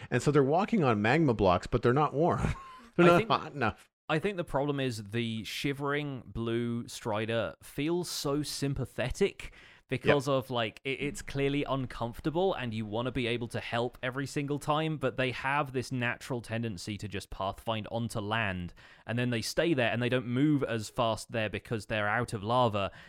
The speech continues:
Speaker 2: and so you end <laughs> up just trying to, like, rescue Striders <laughs> constantly the entire time. I feel really bad, but, um, yeah, I, I think, I think they're gonna be worth exploring. Likewise, in terms of, like, navigation for stuff,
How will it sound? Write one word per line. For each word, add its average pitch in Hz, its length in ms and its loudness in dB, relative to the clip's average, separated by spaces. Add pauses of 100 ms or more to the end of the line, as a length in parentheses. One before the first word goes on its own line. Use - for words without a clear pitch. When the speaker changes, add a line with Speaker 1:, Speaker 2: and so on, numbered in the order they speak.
(100)
Speaker 2:
and 110 160 -6
so 123 120 0
you 113 200 0
end 127 160 2
<laughs> 110 80 0
up 147 100 2
just 131 220 0
trying 151 240 4
to, 123 80 2
like, 117 180 2
rescue 117 500 -2
Striders 120 480 2
<laughs> - 0 -
constantly 135 600 -2
the 113 160 -2
entire 101 340 -2
time. 107 300 -2 (360)
I 113 60 -2
feel 117 180 0
really 104 220 0
bad, 101 360 2
but, 120 320 -2
um, 113 360 -2 (220)
yeah, 127 220 0
I, 135 180 -2
I 139 60 -4
think, 165 220 -4
I 135 80 -2
think 147 180 -6
they're 120 80 -4
gonna 113 160 -2
be 104 100 -2
worth 101 300 -2
exploring. 98 580 -6
Likewise, 127 560 -2
in 110 140 -8
terms 113 280 -6
of, 98 120 -6
like, 92 260 -6
navigation 101 840 -4
for 92 100 -12
stuff, 87 340 -8